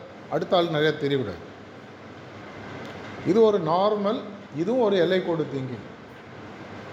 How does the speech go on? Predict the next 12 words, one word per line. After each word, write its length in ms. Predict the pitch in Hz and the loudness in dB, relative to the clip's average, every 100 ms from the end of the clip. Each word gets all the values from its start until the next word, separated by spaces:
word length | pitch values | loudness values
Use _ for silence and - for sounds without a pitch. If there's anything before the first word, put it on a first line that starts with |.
| - - - - - - - - - | -12 -12 -12 -12 -12 -12 -12 -10 2
நான் 680 | 139 165 180 175 170 165 156 160 - - - - | 4 6 6 6 4 2 0 -4 -12 -16 -12 0
இவ்வளோ 180 | 175 185 | 6 6
வருஷம் 280 | 175 175 202 | 6 6 4
இருந்திருக்கேன், 440 | 180 165 147 143 143 - - | 4 2 2 2 -2 -8 -2
எனக்கு 340 | 156 156 160 | 2 6 6
அடுத்து 420 | 151 190 220 220 | 8 6 8 6
இருக்கிறவங்க 240 | 190 180 208 | 6 4 4
எல்லா 180 | 170 | 4
விஷயம் 280 | 170 160 175 | 4 2 -2
தெரியக்கூடாது. 440 | 156 151 139 120 104 - - - - - - - | -2 0 0 -2 -4 -8 -16 -16 -18 -16 -10 2
டெக்னிக்ஸ், 680 | 185 190 214 208 - - - - | 4 6 4 4 -2 -8 -2 4
கான்செப்ட்ஸ், 680 | 175 180 - 180 175 - | 6 4 2 2 0 -10